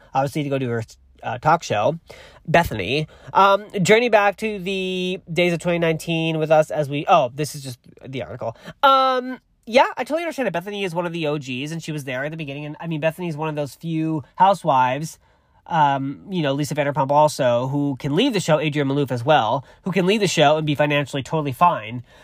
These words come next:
Um, she doesn't need the show as much as the show needs her, for sure. But,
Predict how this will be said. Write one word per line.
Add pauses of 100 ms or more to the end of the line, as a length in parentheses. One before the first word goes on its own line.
(280)
Um,
she
doesn't
need
the
show
as
much
as
the
show
needs
her,
for
sure. (760)
But,